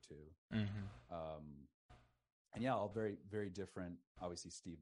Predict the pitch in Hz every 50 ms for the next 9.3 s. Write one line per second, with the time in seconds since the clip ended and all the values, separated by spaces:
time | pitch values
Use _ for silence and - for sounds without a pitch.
0 | 76 85 82 80 80 82 85 85 78 73 82 78 - 78 78 78 76 73 - 78
1 | 78 78 80 82 95 95 - - 82 80 78 - _ - - - 117 113 104 95
2 | 95 95 90 92 95 92 90 - 101 101 104 101 101 101 - 95 90 - - -
3 | - - - _ _ - 95 101 104 104 98 92 87 82 87 95 101 95 92 90
4 | 85 82 92 87 92 98 98 90 80 80 80 82 - - - 82 78 76 80 80
5 | - - - - - 87 82 80 69 - 87 95 90 78 71 71 73 76 76 71
6 | 69 67 - - 82 78 - 80 78 76 76 - - 98 90 82 - 78 76 73
7 | 76 73 - 80 78 76 71 - 78 78 90 101 95 87 87 80 - - 117 107
8 | - - - 135 131 107 85 80 - - - 185 180 147 117 98 95 90 95 90
9 | 87 85 82 82 80 76